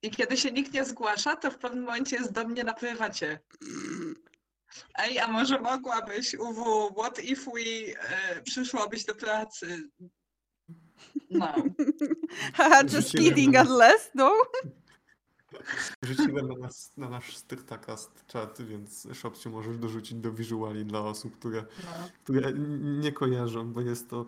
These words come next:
Speaker 3: y, jest to klasyk.
Speaker 2: To muszę,
Speaker 1: Nie,
Speaker 2: muszę się
Speaker 1: nie,
Speaker 2: podnieść.
Speaker 1: jakby nie, nie przyszłabym do pracy, jak nie powiedziałam, że jestem w grafiku wtedy, to nie. Nie, nie ma mnie.
Speaker 3: Dokładnie, dokładnie.
Speaker 1: Nie ma mnie, to mnie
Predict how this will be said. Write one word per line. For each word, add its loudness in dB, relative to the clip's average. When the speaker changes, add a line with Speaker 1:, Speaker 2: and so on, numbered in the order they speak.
Speaker 3:
y, -10
jest -6
to -6
klasyk. -8
Speaker 2:
To -12
muszę, -12
Speaker 1:
Nie, -10
Speaker 2:
muszę -2
się 0
Speaker 1:
nie, 0
Speaker 2:
podnieść. -6
Speaker 1:
jakby 0
nie, 2
nie -4
przyszłabym -2
do -2
pracy, -2
jak -4
nie -2
powiedziałam, -4
że -4
jestem -8
w -14
grafiku -12
wtedy, -10
to -10
nie. -10
Nie, -10
nie -6
ma -4
mnie. -8
Speaker 3:
Dokładnie, -10
dokładnie. -12
Speaker 1:
Nie -2
ma -2
mnie, -4
to -6
mnie -6